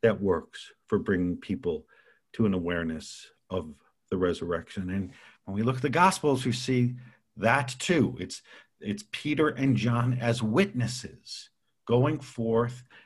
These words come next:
and simply being this different, exceptional humanity, that prison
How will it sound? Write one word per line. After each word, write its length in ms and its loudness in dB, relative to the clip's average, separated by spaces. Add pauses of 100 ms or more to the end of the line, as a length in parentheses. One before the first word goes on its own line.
and 120 0
simply 460 4
being 920 4
this 200 0
different, 580 2
exceptional 800 -2
humanity, 720 4
that 280 -6 (300)
prison 540 0